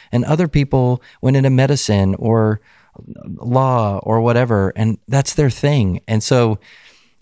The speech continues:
it was just interesting to have it kind of relegated to, "Oh, that's a thing." And so as, man, you inter-, interact with these friends and they're like, "Oh, cool. You,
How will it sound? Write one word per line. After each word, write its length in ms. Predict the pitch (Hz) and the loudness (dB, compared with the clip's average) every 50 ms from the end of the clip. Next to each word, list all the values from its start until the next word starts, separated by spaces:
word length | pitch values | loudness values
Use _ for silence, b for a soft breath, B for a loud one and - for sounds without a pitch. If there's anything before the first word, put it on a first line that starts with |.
| _ _ | _ _
it 140 | - 123 - | -2 0 2
was 200 | 135 131 120 110 | 2 2 2 0
just 360 | - - 135 120 - _ - _ | 0 -2 -2 -2 -2 _ -8 _
interesting 680 | 131 135 - - 143 127 - - - 113 107 104 101 - | 0 0 0 2 0 -2 0 0 0 2 2 2 0 -2
to 480 | - - 110 101 101 101 98 95 - _ _ _ _ _ _ | 0 0 0 2 2 2 0 -2 -4 _ _ _ _ _ _
have 380 | - - - 117 113 113 107 113 | -10 -4 -2 0 0 2 0 0
it 240 | 107 - - - | -2 -4 -8 -6
kind 160 | - - 110 98 | -2 0 0 0
of 220 | 95 90 92 95 | 0 -2 -2 0
relegated 720 | 101 107 113 120 113 98 98 101 95 95 92 92 87 85 | 2 2 2 2 0 -2 0 0 0 2 0 0 -2 -4
to, 480 | - - 101 95 95 92 90 90 90 - _ _ _ _ _ _ _ _ _ _ _ _ _ - | -2 0 2 2 4 4 2 2 0 -2 _ _ _ _ _ _ _ _ _ _ _ _ _ 0
"Oh, 300 | 127 117 110 101 98 90 | 0 2 2 0 0 0
that's 280 | 92 101 101 - - | 0 0 0 0 -2
a 60 | 98 | -4
thing." 500 | - - - 101 95 90 85 87 98 98 - _ _ _ _ | -4 0 0 2 2 2 0 -2 -8 -12 -18 _ _ _ _
And 140 | - 107 - | -4 -4 0
so 220 | - 117 113 110 | 2 2 2 2
as, 320 | 107 101 90 - - - b b b b b b b b b b b b b b b b b b _ _ _ _ _ | 2 0 -2 -4 -8 -12 b b b b b b b b b b b b b b b b b b _ _ _ _ _
man, 240 | - 110 110 107 104 | 0 0 2 2 2
you 240 | 104 110 110 107 - _ | 2 2 0 0 -2 _
inter-, 240 | 110 113 117 120 123 | 0 0 2 2 0
interact 460 | 107 92 113 113 117 113 110 - - | 0 0 0 2 2 0 -2 -2 -4
with 100 | 110 98 | -4 -2
these 160 | - 101 95 - | 0 -2 -2 -2
friends 520 | - - 110 110 110 104 95 92 87 - | -2 0 2 2 2 2 0 -2 -2 -4
and 160 | 90 - 98 101 | -4 -2 -2 0
they're 120 | 101 98 | 0 0
like, 200 | 98 98 95 - - | 0 -2 -2 -2 -2
"Oh, 240 | 139 147 160 156 131 | 0 0 2 0 0
cool. 360 | - - 160 165 151 131 113 | 0 0 0 2 2 2 2
You, 420 | 104 120 131 135 135 127 120 127 | 2 2 0 0 0 -2 -4 -6